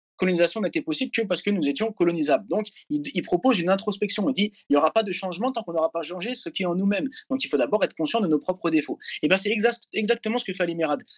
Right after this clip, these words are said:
Il montre nos défauts, il montre nos problèmes et il montre la perspective islamique pour changer. Et c'est, c'est vraiment en ça que c'est une éducation spirituelle,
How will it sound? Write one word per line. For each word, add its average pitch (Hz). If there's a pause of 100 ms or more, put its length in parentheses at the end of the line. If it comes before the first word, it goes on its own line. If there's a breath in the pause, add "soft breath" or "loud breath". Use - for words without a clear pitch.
(200 loud breath)
Il 185
montre 254
nos 175
défauts, 175
il 170
montre 269
nos 185
problèmes 214 (220 loud breath)
et 160
il 170
montre 233
la 160
perspective -
islamique 202
pour -
changer. 131 (240)
Et 160
c'est, 202
c'est -
vraiment 220
en 190
ça 240
que -
c'est 160
une 165
éducation 185
spirituelle, 156